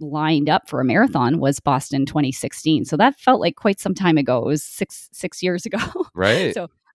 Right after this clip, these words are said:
Speaker 1: pulling a page out of your book, Dwayne.
Speaker 2: Yes. <laughs>
Speaker 1: Yeah. So no, it went well.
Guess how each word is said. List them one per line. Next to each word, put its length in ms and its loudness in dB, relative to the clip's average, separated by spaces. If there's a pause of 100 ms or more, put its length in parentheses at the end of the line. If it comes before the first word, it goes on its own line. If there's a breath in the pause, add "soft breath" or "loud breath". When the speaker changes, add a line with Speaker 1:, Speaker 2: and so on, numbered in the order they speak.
Speaker 1:
pulling 260 -4
a 60 -6
page 280 0
out 120 2
of 60 -4
your 200 2
book, 260 0
Dwayne. 300 -8 (380)
Speaker 2:
Yes. 680 2
<laughs> 340 2
Speaker 1:
Yeah. 440 0
So 280 -4
no, 220 0
it 160 0
went 240 0
well. 380 2